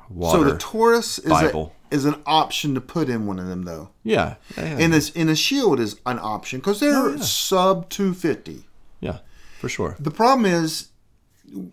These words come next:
Speaker 2: we, you know, I was doing, like, six caches. It's hard to buy six handguns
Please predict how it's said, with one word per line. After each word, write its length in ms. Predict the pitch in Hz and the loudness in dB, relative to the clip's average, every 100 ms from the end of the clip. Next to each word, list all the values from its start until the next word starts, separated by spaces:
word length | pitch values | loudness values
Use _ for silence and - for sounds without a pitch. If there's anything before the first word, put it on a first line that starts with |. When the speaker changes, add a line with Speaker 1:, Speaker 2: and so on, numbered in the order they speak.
| _ - | _ -16
Speaker 2:
we, 500 | 139 151 185 180 104 98 | -6 -2 -2 -4 -12 -14
you 160 | 135 143 | -6 -6
know, 260 | 107 95 - | -6 -14 -10
I 140 | 131 | -4
was 180 | 147 143 | -2 -2
doing, 300 | 135 139 131 | 0 0 0
like, 180 | 120 101 | -2 -6
six 280 | - 156 - | -6 -6 -8
caches. 680 | - 131 131 98 87 - - - _ - _ _ _ _ _ | -8 -6 -6 -8 -12 -12 -16 -20 _ -20 _ _ _ _ _
It's 180 | 156 - | -8 -6
hard 300 | 156 208 240 | -2 -2 0
to 80 | 170 | 0
buy 380 | 147 127 113 113 - | 2 0 -4 -8 -14
six 640 | - - - 175 160 - | -10 -6 -4 -2 -2 -2
handguns 960 | 147 160 147 113 104 - - 220 208 | -2 0 0 2 2 2 4 4 4